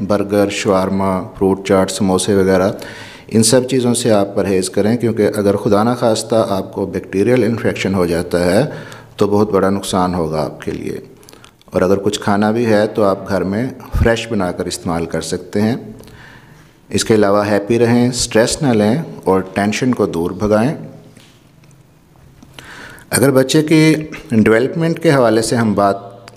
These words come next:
करें second month of pregnancy में, तो second month of pregnancy बच्चे की development के हवाले से बहुत ज़्यादा important है, क्योंकि बच्चे का दिल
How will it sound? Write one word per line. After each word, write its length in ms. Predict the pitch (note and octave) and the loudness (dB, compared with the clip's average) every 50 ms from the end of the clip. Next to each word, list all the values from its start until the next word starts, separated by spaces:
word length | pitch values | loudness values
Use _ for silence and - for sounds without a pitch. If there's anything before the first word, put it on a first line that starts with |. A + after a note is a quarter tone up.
| - - - | -18 -2 0
करें 240 | G#2 G2+ G#2 A#2 B2+ | 2 2 2 2 2
second 360 | - - A#2 - - A#2 A2+ | 2 2 2 4 4 2 2
month 300 | G#2+ G#2 G#2 G#2 G#2 - | 2 2 2 0 0 0
of 120 | A2 G2+ G2+ - | 0 0 0 0
pregnancy 580 | - G2+ G2 F#2+ G2 F#2+ F#2+ F#2+ - - G2+ G2 | 2 2 4 4 4 2 0 -2 0 0 2 2
में, 220 | F#2+ G2+ C#3+ F#3+ - - - - - - - - - - - - _ | 2 2 0 0 -4 -8 -16 -18 -20 -20 -20 -20 -20 -20 -20 -6 _
तो 320 | - G2 F#2+ F#2 E2+ F2 F2 | 2 4 4 4 2 0 0
second 340 | - - G2+ F#2+ G#2+ G#2+ G#2 | 0 0 0 2 2 2 2
month 220 | G#2 G#2 G#2 - A#2 | 2 0 0 0 0
of 100 | A2 G#2+ - | -2 0 0
pregnancy 540 | G#2+ G#2+ G#2+ G#2+ G#2+ G#2+ G#2 - - A#2+ A#2+ | 0 2 2 2 2 0 0 0 0 0 2
बच्चे 280 | G2+ F2+ F#2 F#2 - G2 | 2 2 -2 2 0 0
की 100 | F#2 F#2+ | 0 2
development 460 | F#2 F2 F2 F#2+ G2 B2 A#2+ A2+ A2+ | 2 4 4 4 4 4 2 2 2
के 100 | - A#2 | 2 2
हवाले 300 | A2+ G#2+ G#2 G#2+ A2 A2 | 4 4 4 4 4 2
से 180 | G#2+ - A#2+ A#2 | 2 2 2 2
बहुत 200 | F2+ F2 F#2+ F#2 | 2 2 0 2
ज़्यादा 200 | F#2 F#2 F2+ D#2+ | 2 2 2 2
important 600 | A1+ F2+ F2+ E2 E2+ F2 F#2+ G2 - A#2+ A2+ G#2+ B2 | 0 0 -2 0 0 0 0 0 0 -2 0 2 2
है, 160 | B2 A#2 B2 | 4 4 2
क्योंकि 440 | B2 - G#2+ F#2+ F#2 - A2+ A#2 B2 C#3+ D3+ - - - - - - - - - - - - _ B2 | 2 0 -4 -4 0 2 4 4 4 2 0 -6 -12 -16 -20 -20 -20 -20 -20 -20 -20 -20 -14 _ -2
बच्चे 280 | G2+ G2 - - G#2 | -2 -2 0 -2 -2
का 180 | G2 - G2 F2+ F2 F2 | 0 2 0 0 0 2
दिल 400 | G#2 G#2+ A2 A#2 A#2+ B2+ C3+ | 2 2 4 4 2 0 0